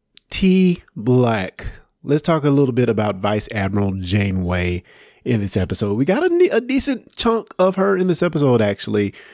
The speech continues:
We get to see her interact with her doctor as they try to revive the Diviner and see what the heck is going on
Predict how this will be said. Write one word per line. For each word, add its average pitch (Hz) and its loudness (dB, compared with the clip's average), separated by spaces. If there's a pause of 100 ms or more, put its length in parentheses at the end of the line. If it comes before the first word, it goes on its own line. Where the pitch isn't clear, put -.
(220)
We 123 2
get 120 0
to 131 0
see 127 2
her 127 2
interact 117 0
with 110 -4
her 110 2
doctor 117 -2
as 104 0
they 101 0
try 113 0
to 117 0
revive 107 0 (400)
the 127 0
Diviner 101 0 (320)
and 104 0
see 120 2
what 113 0
the 107 0
heck 104 -2
is 104 -2
going 104 0
on 101 0